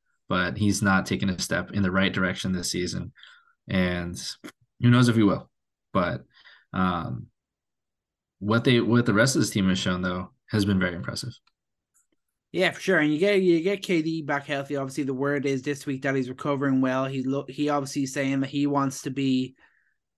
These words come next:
Speaker 2: back playing as soon as possible. He wants to play the All-Star game.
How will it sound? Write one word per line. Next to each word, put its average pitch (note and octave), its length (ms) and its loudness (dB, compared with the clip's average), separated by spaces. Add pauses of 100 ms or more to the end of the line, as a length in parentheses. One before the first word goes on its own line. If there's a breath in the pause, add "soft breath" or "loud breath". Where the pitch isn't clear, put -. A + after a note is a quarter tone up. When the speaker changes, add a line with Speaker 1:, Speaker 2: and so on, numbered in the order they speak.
(140)
Speaker 2:
back D#3 240 0
playing D3 260 2
as C#3+ 80 -4
soon D3+ 180 -2
as C3+ 120 -6
possible. C3+ 380 -4
He C#3+ 100 -6
wants C#3+ 220 -2
to - 80 -16
play C#3+ 220 -2
the C3+ 120 -2
All-Star C3+ 420 0
game. C3+ 480 -4